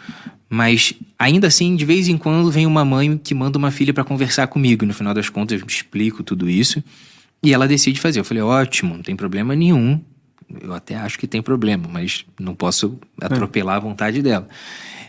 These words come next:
Speaker 1: Eu tenho uma amiga que faz, você pode procurar ela, porque aqui eu não prescrevo mais. Graças a Deus, hoje, por enquanto, a gente ainda tem uma coisa dentro da medicina chamada objeção de consciência,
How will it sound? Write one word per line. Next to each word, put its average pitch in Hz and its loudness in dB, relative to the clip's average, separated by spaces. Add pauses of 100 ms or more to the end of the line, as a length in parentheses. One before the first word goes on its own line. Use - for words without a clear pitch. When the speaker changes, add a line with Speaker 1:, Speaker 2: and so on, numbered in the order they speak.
(120)
Speaker 1:
Eu 190 0
tenho 214 2
uma 226 4
amiga 196 6
que - -12
faz, 151 4
você 120 2
pode 139 2
procurar 165 4
ela, 120 4
porque 110 2
aqui 107 0
eu 127 4
não 131 0
prescrevo 123 2
mais. 104 0
Graças 147 4
a 117 2
Deus, 113 2
hoje, 117 2
por 202 2
enquanto, 131 -2
a - -2
gente 117 -4
ainda 120 0
tem 120 -4
uma 120 0
coisa 107 2
dentro 101 2
da 98 2
medicina 101 0
chamada 113 0
objeção 107 0
de 110 -8
consciência, 104 -2